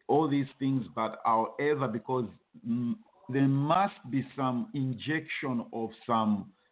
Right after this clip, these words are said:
some sort into the economy for the ordinary person to continue to live. Let me give you a quick five seconds e-, e-, example here. I, I was talking to an African American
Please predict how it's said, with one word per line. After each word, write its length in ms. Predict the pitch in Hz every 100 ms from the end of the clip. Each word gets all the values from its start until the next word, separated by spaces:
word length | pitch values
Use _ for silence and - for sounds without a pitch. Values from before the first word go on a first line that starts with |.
| _
some 200 | 135 123 110 -
sort 300 | 160 117 -
into 280 | 151 156 147
the 80 | 127
economy 640 | 110 - 151 151 123 110 107
for 100 | 113
the 80 | 110 -
ordinary 420 | 143 135 123 110
person 540 | 107 131 131 131 107 - _ _ -
to 80 | 107
continue 760 | 117 107 107 127 135 131 131
to 200 | - 107
live. 200 | 107 107 82
Let 120 | 160 196
me 80 |
give 200 | 165 180
you 200 | 160 160
a 20 | 139
quick 340 | - 156 143 - _ -
five 200 | 147 147 139
seconds 420 | 143 131 143 123 107
e-, 140 | 110 - -
e-, 140 | 113 -
example 540 | 113 98 123 131 123
here. 200 | - 113 - _ - - _ -
I, 180 | 120 120 127
I 80 |
was 160 | 135 131 -
talking 340 | 160 175 160
to 100 | 127
an 120 | 120 120
African 380 | 131 107 120 110
American 640 | 110 123 113 104 92